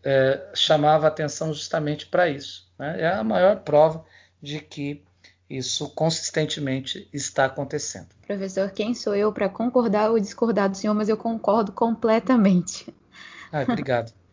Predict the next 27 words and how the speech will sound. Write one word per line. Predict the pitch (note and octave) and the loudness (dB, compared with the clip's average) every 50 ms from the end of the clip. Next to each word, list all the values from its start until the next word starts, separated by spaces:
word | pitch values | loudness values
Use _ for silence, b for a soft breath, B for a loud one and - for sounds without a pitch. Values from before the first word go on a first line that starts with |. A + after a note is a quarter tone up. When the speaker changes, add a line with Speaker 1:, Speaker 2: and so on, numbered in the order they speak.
| - - - | -20 -6 -2
Speaker 2:
<laughs> | B3 A#3 A3+ A#3+ C4+ B3 A#3 A#3 G3+ - - _ _ - - - - - - - - - - | -2 2 4 4 4 4 4 2 0 -4 -8 _ _ -20 -20 -20 -20 -20 -20 -20 -20 -18 -8
Speaker 1:
Muito | C3+ B2+ C3 A#3+ | -2 2 4 4
Speaker 2:
Ah, | - - | 6 6
Speaker 1:
importante. | - - - - - - - - - - - - | 4 4 2 2 -2 -4 -4 -6 -8 -12 -10 -8
Speaker 2:
então. | D#3+ - - - - - C#4 C#4 D4 - D#4 F4+ E4+ F4 D#4+ D4 C#4 D4 C#4 A#3 C4+ A#3+ A#3 - - _ _ _ | -6 -4 -4 -6 -4 0 2 2 4 6 6 8 8 8 8 6 6 4 2 0 -2 -4 -6 -8 -14 _ _ _
<laughs> | _ _ _ - _ _ _ - | _ _ _ -20 _ _ _ -8
Speaker 1:
Obrigado. | - C#3+ C#3+ C3+ B2+ - | -6 -4 -2 -2 -2 -2
Speaker 2:
É, | - B3 B3 A#3+ - - _ _ _ _ _ b b b b - | -2 -4 -8 -10 -10 -14 _ _ _ _ _ b b b b -6
no | C#4+ D#4+ | -4 -2
Brasil, | E4 E4+ D#4 C#4+ A#3+ A3 C#4 C#4+ C#4 B3 G#3+ G#3+ - _ | 0 0 0 0 0 0 0 0 0 0 -4 -8 -12 _
o | - B3+ | -8 -6
direito | G#3+ B3 C4 C4 C4 C#4 - | -6 -2 0 0 0 0 0
internacional | E4 E4 E4 D4 C#4 C#4 C4+ - B3+ A#3+ A3 G#3+ A3 A#3+ A#3+ | -2 -2 -2 -2 -4 -6 -6 -6 -6 -4 -2 0 0 0 2
adota | A#3 A3+ G#3 G#3 A3+ A#3+ B3+ - C4+ | 0 0 0 2 2 2 2 0 -2
uma | C4 B3+ B3 | -4 -4 -2
perspectiva | B3+ C4 B3 B3 - - A#3+ A#3 - - - - B3 B3+ A3+ A3+ A3+ A3 | 0 0 0 0 -2 -4 -4 -4 -6 -10 -8 -4 -4 -2 -2 -2 -2 -2
mais | A3 A3 A#3+ - | -2 -4 -4 -4
sistêmica | - - C#4 - - - A#3+ A#3 B3+ D4 D4+ E4 D#4+ - F4 E4+ E4 - | -4 -4 -4 -4 -2 0 2 4 4 6 4 4 2 2 0 0 0 2
ou | - G3 F#3+ | 4 4 4
fragmentária? | - - C#4 C4 A#3+ C4 B3 A#3+ A#3 A3+ A3+ G3 E3 D#3+ D#3 D#3+ D#3 B B B B B | 4 2 0 2 2 2 0 0 0 0 0 2 2 2 2 0 -4 B B B B B
E | C4+ | -4
qual | - - F4+ G#4 A#4+ | 2 4 4 4 4
a | A4 | 4
diferença | G#4 G4 - - E4+ D4+ D4 C#4 C#4 C4 - C#4 | 2 0 0 0 0 0 2 0 0 -2 -4 -4
entre | B3 B3 B3 A#3+ - A#3 | -4 -4 -4 -6 -4 -4
as | A3 G#3+ F#3+ | -4 -4 -4
duas? | F3+ F#3 F#3 F3 E3 D#3+ D#3+ D#3 - - - - | -4 -4 -2 -2 -2 -2 -4 -6 -8 -14 -20 -20